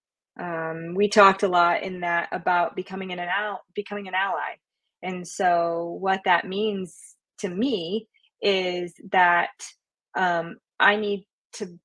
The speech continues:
build sincere relationships with my peers, with my colleagues, um, with the students I serve, to take the time to hear their stories and understand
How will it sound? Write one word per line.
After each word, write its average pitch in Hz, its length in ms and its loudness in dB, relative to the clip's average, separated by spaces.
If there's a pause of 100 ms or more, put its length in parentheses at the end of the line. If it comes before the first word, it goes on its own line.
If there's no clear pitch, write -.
build 196 380 0
sincere 208 640 -2
relationships 196 800 -6
with 175 240 -8
my 160 440 -6 (240)
peers, 208 380 2
with 185 140 -6
my 160 160 -6
colleagues, 196 720 -2 (440)
um, 165 380 -10 (140)
with 185 220 -4
the 175 100 -2
students 185 480 -2
I 175 80 4
serve, 196 460 0 (600)
to 196 120 -2
take 220 400 2
the 208 100 0
time 175 360 -4
to 175 100 -12
hear 170 200 -6
their 160 140 -4
stories 160 520 -4
and - 220 -6
understand 180 1000 -2